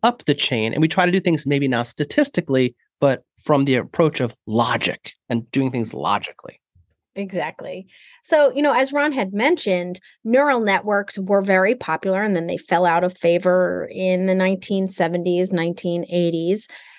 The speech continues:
Speaker 2: Uh, but they have since regained their popularity. And so symbolic approaches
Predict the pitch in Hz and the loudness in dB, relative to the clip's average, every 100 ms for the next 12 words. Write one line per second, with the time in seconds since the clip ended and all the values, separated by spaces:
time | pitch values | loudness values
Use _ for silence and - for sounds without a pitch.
0 | - - 214 202 233 285 285 320 349 - | -16 -2 0 0 2 2 4 2 0 0
1 | 403 403 - 277 311 247 226 226 220 208 | 0 0 -2 -4 0 0 0 -2 -4 -2
2 | 208 190 190 175 - 170 175 165 170 170 | -2 0 -2 -4 -2 -4 -2 -4 -4 -8
3 | 165 - - 202 190 185 - 214 190 185 | -12 -14 -6 -2 -2 -2 -4 0 4 4
4 | 185 - 220 208 208 196 190 190 185 190 | 2 -2 -2 2 4 4 2 -4 -6 -4
5 | 175 180 170 175 | -2 0 0 0